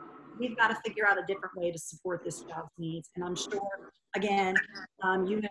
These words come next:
Doctor Bazilla, she is phenomenal at coming up with different ways that we can go ahead and do that. But we are, our goal is to accommodate everything that we possibly can accommodate. And we are definitely willing to get as creative as we need to be to support our students.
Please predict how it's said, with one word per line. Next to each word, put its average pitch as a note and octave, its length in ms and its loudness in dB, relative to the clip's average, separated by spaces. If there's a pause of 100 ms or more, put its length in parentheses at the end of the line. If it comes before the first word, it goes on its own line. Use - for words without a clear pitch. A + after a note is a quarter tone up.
Doctor F#3+ 280 4
Bazilla, F3 520 0
she G#3 200 0
is G3 120 -4
phenomenal G3 640 2
at G3+ 140 -8
coming F#3 260 0
up F3 180 0 (380)
with G3 180 4 (100)
different G#3+ 340 2
ways F#3 380 -2
that F#3+ 140 -4
we G3 140 2
can F#3 140 -2
go F3+ 180 0
ahead F3 180 0
and F3 120 0
do F3 180 4
that. D#3 200 -2 (100)
But F#3 160 -4
we A3 260 4
are, G#3 280 2
our F#3+ 120 4
goal A3+ 440 4
is G3+ 320 2
to F#3+ 260 4
accommodate G#3 560 0 (120)
everything A#3 480 0
that G#3+ 120 -6
we F3+ 100 2 (120)
possibly F#3 480 0
can F3+ 160 -10
accommodate. A3 580 0 (360)
And A3 120 -2
we C4 160 2
are A3+ 80 4
definitely A#3+ 440 0
willing G3+ 340 -2
to B3 80 -6
get G3+ 160 -4
as G3 80 -6 (100)
creative F#3 380 2
as F3+ 180 -2
we F3+ 140 -4
need E3+ 300 -2
to F3 100 -8
be E3 260 -6 (200)
to F3+ 80 -12
support E3+ 440 -8
our E3 100 -14
students. - 280 -20